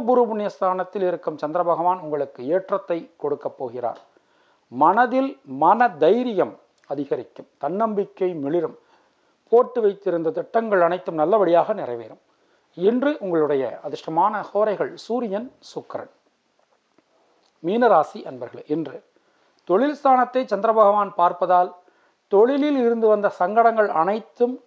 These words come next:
நிவர்த்தியாக போகிறது. குடும்பத்துல மகிழ்ச்சி அதிகரிக்கும். நீண்ட நாட்களாக இருந்து வந்த ஒரு போராட்டமான ஒரு சூழ்நிலை மாறும். இன்று உங்களுடைய அதிர்ஷ்டமான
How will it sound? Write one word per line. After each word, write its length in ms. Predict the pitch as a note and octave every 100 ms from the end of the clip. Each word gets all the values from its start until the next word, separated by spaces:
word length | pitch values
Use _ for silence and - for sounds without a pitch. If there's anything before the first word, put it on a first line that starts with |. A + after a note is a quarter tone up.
| -
நிவர்த்தியாக 480 | D3 E3 C#3+ D3+ C3+
போகிறது. 460 | - A2 G#2 - - _ _ _ _ _ _ _ _ _ _ _ _ -
குடும்பத்துல 460 | A3 B3+ B3 A3+ F#3+
மகிழ்ச்சி 360 | F3 G3 - F3
அதிகரிக்கும். 640 | D3 E3 D#3+ D3+ D#3+ F#3 _ _ _ _ _ -
நீண்ட 380 | F#3+ C4 C#4 C#4
நாட்களாக 520 | A#3 A3 - G#3 G3+ G#3+
இருந்து 300 | G3 F#3+ F#3+
வந்த 260 | F3+ E3+ D#3+ C#3+
ஒரு 140 | C#3 -
போராட்டமான 800 | G3+ A#3+ B3+ B3 - A3 A3 A#3 A3+
ஒரு 120 | F#3 D#3+ -
சூழ்நிலை 500 | - C#4 B3+ F3+ A#2+ - _ _ _ C3+
மாறும். 380 | B2+ B2+ - _ _ _ _ _ -
இன்று 380 | D#3+ A#3+ B3+ D4 D#4
உங்களுடைய 540 | - D#3+ D#3+ C#3+ C#3 B2 G2 -
அதிர்ஷ்டமான 560 | C3 D#3 - D#3+ F#3